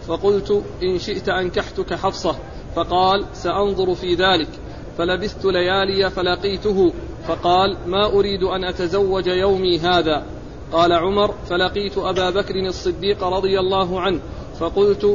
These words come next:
'إن شئت أنكحتك حفصة'، فلم يرجع إلي شيئا،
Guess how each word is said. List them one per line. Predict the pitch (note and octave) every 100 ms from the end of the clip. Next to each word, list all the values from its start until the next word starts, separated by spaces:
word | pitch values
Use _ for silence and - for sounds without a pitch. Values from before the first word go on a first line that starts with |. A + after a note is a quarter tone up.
| G3+
'إن | F#3+ F#3
شئت | G#3 G3+ F#3+
أنكحتك | F#3 F3+ G3+ - F#3+ F3+
حفصة'، | - G3+ - D#3+ - - - -
فلم | F#3 F#3+ F#3
يرجع | G#3 G3 F#3
إلي | E3+ E3 F3+ G3 F#3 F3
شيئا، | G3 F#3+ E3+ D3